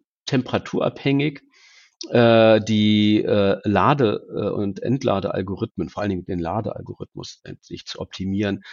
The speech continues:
Ich glaube, das ist so ein ganz wesentlicher Punkt, den, äh, das, äh,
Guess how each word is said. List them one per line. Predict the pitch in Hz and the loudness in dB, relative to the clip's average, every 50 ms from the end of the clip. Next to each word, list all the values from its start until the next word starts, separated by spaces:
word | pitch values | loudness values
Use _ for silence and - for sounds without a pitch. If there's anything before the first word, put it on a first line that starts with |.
| - - - | -20 -20 -8
Ich | - | -4
glaube, | 95 98 90 | -2 0 0
das | 90 95 98 | 0 -2 -2
ist | - - | -4 -4
so | - 101 | -4 -2
ein | 95 | -2
ganz | 90 101 95 - - | -2 -4 -4 -6 -4
wesentlicher | 95 107 110 113 104 90 95 - 82 80 | -2 -2 0 0 -2 -2 -4 -6 -8 -10
Punkt, | - - - 110 98 85 - - - _ _ _ - - _ _ _ - | -8 -8 -6 -4 -4 -6 -6 -10 -18 _ _ _ -20 -20 _ _ _ -2
den, | 98 98 92 92 92 90 90 87 | 0 0 2 2 0 0 -2 -2
äh, | - 82 95 90 85 87 90 90 - - | -2 -2 -2 0 0 0 -2 -2 -4 -6
das, | - 98 92 - - - - - - | -6 -6 -6 -8 -12 -16 -14 -10 -8
äh, | - 92 95 92 92 92 92 | -6 -6 -4 -4 -4 -6 -6